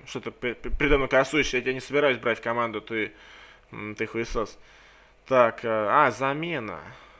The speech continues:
Они выпустили на поле Маклеода. Это, по-моему, очень-очень игрок. Хотя, че я говорю, я его даже не знаю. И вот, Фалькао, убегаешь! Давай, родной.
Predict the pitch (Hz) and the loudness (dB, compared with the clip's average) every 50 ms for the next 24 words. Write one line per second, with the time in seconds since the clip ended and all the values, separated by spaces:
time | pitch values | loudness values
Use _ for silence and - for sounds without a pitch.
0 | - - - - - - - - - - - - - _ - - - _ _ _ | -10 -8 -8 -8 -8 -10 -12 -14 -14 -16 -18 -18 -20 _ -20 -20 -20 _ _ _
1 | _ _ _ _ _ - 113 120 123 131 143 151 160 170 175 165 165 151 - - | _ _ _ _ _ -4 -2 -2 -2 -2 -2 -2 -2 -2 -2 -2 -2 -4 -6 -8
2 | - 135 127 147 143 - 156 147 - 143 143 147 147 139 - 151 147 143 135 135 | -8 -6 -4 -4 -2 -2 -4 -4 -4 -6 -2 0 0 0 2 2 0 2 2 2
3 | 143 143 139 - - 160 160 175 160 127 107 98 95 92 95 101 104 120 135 139 | 0 0 0 -2 -4 -2 0 2 2 2 2 0 -4 -6 -8 -6 -6 -4 -6 -6
4 | - - 165 - 190 185 185 196 190 185 185 196 202 208 208 202 - - 220 214 | -6 -8 -4 -2 -2 0 0 0 -2 -2 0 0 2 2 0 0 -2 -4 -4 -2
5 | 214 220 233 233 226 - - 220 190 180 170 156 147 143 123 104 - - - - | -2 0 0 0 0 -2 -4 -4 -4 -4 -2 2 4 4 4 4 2 -4 -18 -20
6 | - - _ _ _ _ _ _ _ _ _ _ _ _ _ _ _ _ _ _ | -20 -20 _ _ _ _ _ _ _ _ _ _ _ _ _ _ _ _ _ _
7 | - - - 127 120 123 - - - - 180 160 117 110 113 107 107 107 107 107 | -16 -10 -6 -6 -6 -4 0 0 0 2 2 0 0 0 0 0 2 0 0 0
8 | 113 120 123 131 143 131 120 131 127 120 107 98 - - - _ _ _ _ _ | 0 0 -2 -2 -4 -4 -2 0 2 2 0 -2 -6 -16 -20 _ _ _ _ _
9 | _ _ _ - - - - - - - - - - - - - 175 175 226 226 | _ _ _ -20 -20 -20 -18 -18 -20 -20 -20 -20 -20 -6 0 4 8 12 12 12
10 | 208 214 - - 208 220 220 220 247 247 226 202 196 196 202 196 202 247 202 226 | 12 12 10 10 12 12 12 12 12 12 12 12 12 12 12 10 10 6 8 12
11 | 233 226 214 196 151 127 - - - - - - - - - - - - - - | 12 12 12 12 12 8 6 4 4 4 2 2 2 0 -6 -10 -14 -20 -20 -20
12 | - - - _ - 139 135 165 175 156 165 165 160 151 151 151 151 147 147 156 | -20 -20 -20 _ -14 -4 2 4 6 8 10 10 10 10 10 8 8 6 6 4
13 | 151 147 127 107 113 | 2 4 2 2 -2